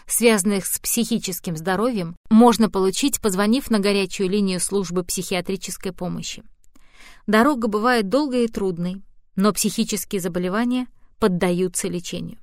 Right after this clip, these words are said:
Надежда есть, даже если ваш разум говорит,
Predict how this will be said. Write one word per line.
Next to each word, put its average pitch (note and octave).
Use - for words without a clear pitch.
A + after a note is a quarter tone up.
Надежда A3
есть, G#3
даже G3
если G3+
ваш F#3+
разум F3+
говорит, E3+